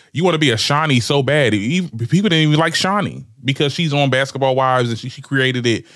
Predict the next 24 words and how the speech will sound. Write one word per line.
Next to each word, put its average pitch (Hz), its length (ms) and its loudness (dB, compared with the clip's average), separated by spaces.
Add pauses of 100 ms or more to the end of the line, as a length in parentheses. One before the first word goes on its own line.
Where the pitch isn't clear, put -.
(200)
and 101 120 -2
she's 131 200 -2
a 113 60 -4
cast 120 320 0
member 113 260 2
of 110 180 2
it 104 120 0
and 104 120 -2
all 117 120 2
that. 107 80 2
And 101 100 -2
she 127 100 -4
can 120 60 -2
f-, 104 80 -6
hire 117 380 0
and 104 100 -4
fire 110 220 0
anybody 107 320 -2
that's 101 220 -2
in 104 120 -4
her 110 100 -2
circle. 104 340 -2
Like, 117 220 0
girl, 175 480 0